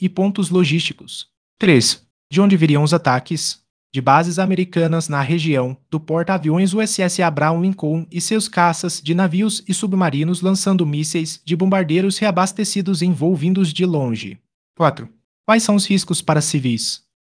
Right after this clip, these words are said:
Risco alto. Muitos alvos ficam em áreas povoadas. Ataques precisos reduzem, mas não eliminam,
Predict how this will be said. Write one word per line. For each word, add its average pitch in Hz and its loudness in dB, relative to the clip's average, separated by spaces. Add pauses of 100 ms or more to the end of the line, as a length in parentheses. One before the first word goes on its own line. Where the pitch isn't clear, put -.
(180)
Risco 208 0
alto. 120 -2 (140)
Muitos 160 0
alvos 156 0
ficam 190 -2
em 151 2
áreas 175 2
povoadas. 127 -4 (360)
Ataques 151 -4
precisos 214 -4
reduzem, 196 -4
mas 135 -2
não 175 0
eliminam, 180 0